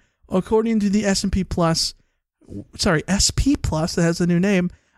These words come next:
uh, the Trojans are projected to lose by nine point four points,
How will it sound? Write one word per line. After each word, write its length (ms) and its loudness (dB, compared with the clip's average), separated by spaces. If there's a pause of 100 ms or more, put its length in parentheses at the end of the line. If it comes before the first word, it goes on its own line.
uh, 320 2
the 160 0
Trojans 460 0
are 160 -2
projected 400 -4
to 100 0
lose 240 2
by 160 2
nine 400 2
point 300 -2
four 240 -2
points, 500 -4